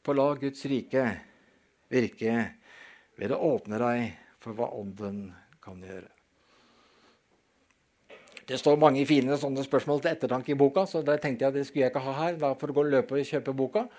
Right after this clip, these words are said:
hvis du ikke har gjort det. På Abraham tror de har flere igjen. Men for nå, hvis du kan se for deg en sirkel, innenfor,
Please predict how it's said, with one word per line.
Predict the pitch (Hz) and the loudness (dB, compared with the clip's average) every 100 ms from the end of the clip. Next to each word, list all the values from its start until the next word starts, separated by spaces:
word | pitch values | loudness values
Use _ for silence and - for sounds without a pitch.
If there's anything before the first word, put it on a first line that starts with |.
| - - - - | -20 -20 -20 -16
hvis | 151 135 | -10 -4
du | 139 | 2
ikke | 143 | 4
har | |
gjort | 139 139 | 4 2
det. | 233 - - - - _ _ _ _ 101 | -2 -4 -14 -14 -20 _ _ _ _ -12
På | 139 | 0
Abraham | 135 127 156 | 2 2 0
tror | 139 127 | -2 0
de | 143 | 0
har | 139 | 4
flere | 135 147 | 4 4
igjen. | 180 208 - _ _ _ _ _ _ _ _ _ _ _ _ _ _ _ _ _ _ _ _ | 0 -2 -14 _ _ _ _ _ _ _ _ _ _ _ _ _ _ _ _ _ _ _ _
Men | 139 147 | -12 -6
for | 160 | -2
nå, | 120 90 - _ _ _ _ _ - - - _ _ _ _ _ _ _ _ _ _ _ _ _ | -2 -2 -10 _ _ _ _ _ -20 -20 -20 _ _ _ _ _ _ _ _ _ _ _ _ _
hvis | - - | -20 -12
du | 147 - | -12 -6
kan | 165 160 | -6 -4
se | 147 147 | -4 -2
for | 139 | -2
deg | 139 | -2
en | 135 | -2
sirkel, | 120 110 135 113 - - _ _ _ _ _ _ _ _ _ _ _ _ _ _ _ _ _ _ _ _ _ _ 147 | -4 -2 -6 -8 -12 -20 _ _ _ _ _ _ _ _ _ _ _ _ _ _ _ _ _ _ _ _ _ _ -8
innenfor, | 123 110 113 131 127 | -6 -6 -6 -4 -4